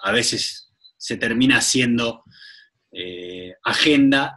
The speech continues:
de lo que se quiere hacer agenda y no de la realidad, también les tengo que agradecer. Lo he dicho inclusive con algunos con los que hablo más, que en mi época éramos más, eh, de confrontar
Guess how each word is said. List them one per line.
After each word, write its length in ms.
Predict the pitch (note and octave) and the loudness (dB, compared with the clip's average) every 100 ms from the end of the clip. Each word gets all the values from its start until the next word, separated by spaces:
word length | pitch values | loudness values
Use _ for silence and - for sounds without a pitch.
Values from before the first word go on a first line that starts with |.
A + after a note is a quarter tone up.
| - | -16
de 240 | A2+ G2 | -14 -12
lo 180 | F#2 F#2+ | -10 -12
que 120 | G2 | -12
se 200 | F#2+ G2+ | -10 -8
quiere 320 | - C3+ B2 A2 | 0 0 2 -2
hacer 220 | - A#2 | -4 -6
agenda 420 | G#2 D3 C#3 B2 | -4 0 2 2
y 60 | G#2+ | -2
no 160 | A#2+ | -4
de 80 | A#2 | -2
la 140 | A2+ | -2
realidad, 440 | A2 A2 C3 E3+ F3 | -2 -4 -2 -2 -2
también 280 | G#2 G#2+ B2 | -6 -4 -4
les 140 | A#2 | -6
tengo 140 | - A2+ | -8 -8
que 80 | G#2 | -8
agradecer. 560 | G#2 G#2+ G#2+ C#3+ C#3+ - _ | -8 -8 -4 -4 -4 -6 _
Lo 140 | A2+ C3+ | -2 4
he 60 | |
dicho 300 | C#3+ C#3+ B2+ | 4 4 2
inclusive 420 | G#2 A2+ - C#3+ | -4 -4 0 0
con 120 | A#2+ A2 | 0 -2
algunos 360 | A2 B2+ B2 | -4 -4 -6
con 140 | - G2+ | -8 -14
los 100 | - | -10
que 140 | A#2 | -8
hablo 480 | A#2 G#2+ G#2 F#2 - | -6 -6 -8 -10 -12
más, 380 | G#2+ C3 - - _ _ _ _ _ _ _ _ _ _ - | -6 -6 -8 -20 _ _ _ _ _ _ _ _ _ _ -14
que 360 | G2+ G2 G2+ | -10 -8 -8
en 100 | G2+ | -6
mi 300 | G#2+ A2+ A2+ B2+ - - | -4 -2 -2 -4 -6 -10
época 400 | C#3 C3+ C3 - B2+ - | -6 -4 -4 -4 -6 -4
éramos 380 | A2 A2 G#2 | -4 -4 -4
más, 420 | G#2+ A#2 A2+ G#2+ F#2 F2+ - _ _ _ _ _ | -4 -2 -2 -4 -8 -14 -18 _ _ _ _ _
eh, 360 | F#2 E2 - _ _ _ _ _ _ _ _ _ _ _ _ - - _ _ _ _ | -16 -16 -18 _ _ _ _ _ _ _ _ _ _ _ _ -20 -20 _ _ _ _
de 180 | G#2+ G2+ | -12 -8
confrontar 800 | B2 A2+ - A#2 A2+ C#3+ C#3+ | -6 -4 -2 -2 0 0 0